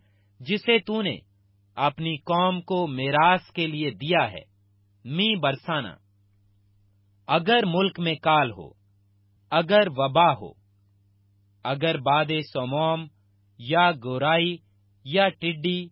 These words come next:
या कमला हो, अगर उनके दुश्मन उनके शहरों के मुल्क में उनको घेर लें, गर्ज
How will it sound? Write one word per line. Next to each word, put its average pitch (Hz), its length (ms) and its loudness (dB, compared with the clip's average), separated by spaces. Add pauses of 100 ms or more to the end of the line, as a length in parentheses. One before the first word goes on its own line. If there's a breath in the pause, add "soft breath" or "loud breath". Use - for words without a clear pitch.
(340)
या 175 200 0 (100)
कमला 202 360 0
हो, 98 220 -14 (1040)
अगर 160 460 0 (100)
उनके 165 420 -4
दुश्मन 170 560 -4 (460)
उनके 208 500 0
शहरों 220 500 0
के 185 180 -2
मुल्क 160 340 -2
में 117 180 -10 (800)
उनको 156 400 -4
घेर 175 400 0
लें, 170 340 -2 (760)
गर्ज 180 360 0